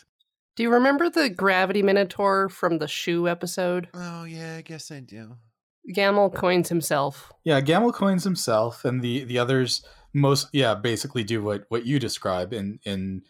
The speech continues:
Speaker 3: you know, various ways.
Speaker 2: That's right. Then
Speaker 1: Mazul makes egg sacs that are
Speaker 3: Yeah.
Speaker 1: nasty.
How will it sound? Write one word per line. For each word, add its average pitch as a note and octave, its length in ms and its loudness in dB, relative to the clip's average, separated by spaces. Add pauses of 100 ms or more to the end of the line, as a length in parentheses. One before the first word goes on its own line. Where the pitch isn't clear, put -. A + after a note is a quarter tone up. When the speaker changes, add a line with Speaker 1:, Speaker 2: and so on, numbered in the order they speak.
(480)
Speaker 3:
you C3 180 -4
know, G2+ 120 -2
various G#2+ 560 -2
ways. F2+ 340 -8 (100)
Speaker 2:
That's - 280 -10
right. G2+ 260 -10
Then C3 160 -2
Speaker 1:
Mazul G3+ 340 4
makes B3+ 320 2
egg F#3+ 280 2
sacs E3+ 500 -2
that F#3 140 -2
are G3 120 2
Speaker 3:
Yeah. E3+ 140 2
Speaker 1:
nasty. E3 720 -4